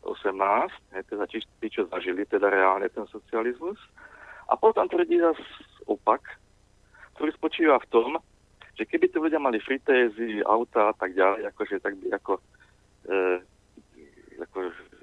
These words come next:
by im to nevadilo, ale prosím vás pekne, veď potom v deväťdesiatom roku už mali fritézy, mali aj auta, najmä tomu, chladničky a, a farebné televízory a práve vtedy chceli zase,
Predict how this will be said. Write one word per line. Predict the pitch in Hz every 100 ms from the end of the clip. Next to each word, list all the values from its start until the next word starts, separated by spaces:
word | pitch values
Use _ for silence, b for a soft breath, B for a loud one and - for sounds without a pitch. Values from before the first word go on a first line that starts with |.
| -
by | 101
im | 98
to | 107 98
nevadilo, | 107 135 123 110 95
ale | 80 98 98 82 - - -
prosím | 107 - 120
vás | -
pekne, | 113 117 104
veď | -
potom | 123 123 110
v | 123
deväťdesiatom | 135 135 131 - 110
roku | 104 110 113 131 180 _ _ _ _ - -
už |
mali | 110 123 226
fritézy, | 135 123 - 92 85 73 80 _ _ _ _
mali | 120 143 117
aj | 92 98
auta, | 98 107 120 120 113
najmä | 107 107 117
tomu, | 107 127 - B B B -
chladničky | 101 110 120 - 131
a, | 110
a | - - -
farebné | 113 123 123
televízory | - 101 101 104 110 123 185 _ _ _
a | -
práve | - 226 247 -
vtedy | 269 208 -
chceli | 127 117 107
zase, | 104 -